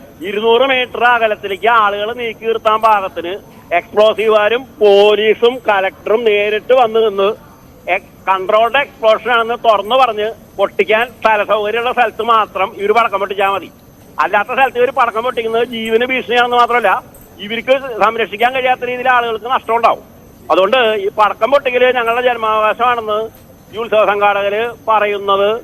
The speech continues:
നിർത്തണം. കാരണം എന്താ വെച്ചാല് രണ്ടായിരത്തി പതിനാറില് ഏപ്രിൽ പത്താം തീയതിയാണ് പുറ്റിങ്ങൽ അപകടം ഉണ്ടായത്. പുറ്റിങ്ങൽ അപകടം ഉണ്ടായി നൂറ്റിപ്പതിനൊന്ന് പേര് മരിച്ചു, അഞ്ഞൂറ്ററുപത് പേർക്ക് പരിക്കേറ്റു, എഴുന്നൂറിലധികം വീടുകൾ തകർന്നു. അപ്പോഴാണ് കേന്ദ്ര സർക്കാർ ഇവിടെ വന്ന് നോക്കിയപ്പോ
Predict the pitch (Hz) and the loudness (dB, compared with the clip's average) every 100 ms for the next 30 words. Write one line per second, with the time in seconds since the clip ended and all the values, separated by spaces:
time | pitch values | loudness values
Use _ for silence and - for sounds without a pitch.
0 | - 208 - 190 147 - - - 165 175 | 0 0 2 0 -2 -4 -18 -2 0 0
1 | 214 247 254 240 214 202 185 196 196 196 | -2 0 0 0 -2 -4 -2 0 0 -2
2 | 226 254 254 240 240 240 247 170 - - | -8 -2 0 2 0 0 -2 -4 -10 -18
3 | - - 165 202 202 214 254 254 233 240 | -20 -6 -4 -2 0 2 2 0 -2 0
4 | 247 254 247 214 226 214 220 254 233 240 | -2 -2 -6 -10 -4 0 2 2 2 0
5 | 247 214 - - - - - - 165 190 | -2 -2 -6 -20 -20 -20 -14 -6 0 2
6 | 196 240 247 247 254 254 240 220 226 220 | 4 2 2 2 0 -2 -6 -2 0 2
7 | 226 254 254 254 233 240 254 208 175 208 | 2 0 2 0 -2 -8 -10 -6 -4 0
8 | 202 208 220 220 247 240 247 247 214 233 | 2 2 2 2 2 2 0 -2 0 0
9 | 240 233 247 208 185 202 202 220 240 247 | 0 -2 -4 -4 -2 0 0 2 0 0
10 | 247 233 233 240 254 226 - - - - | -2 -2 0 2 2 0 -8 -20 -20 -20
11 | - 147 208 240 247 269 226 220 226 226 | -4 -2 2 2 0 -2 -2 -2 -2 -2
12 | 220 226 240 254 262 262 247 240 233 170 | -2 -2 -2 -2 -2 -4 -6 -2 0 0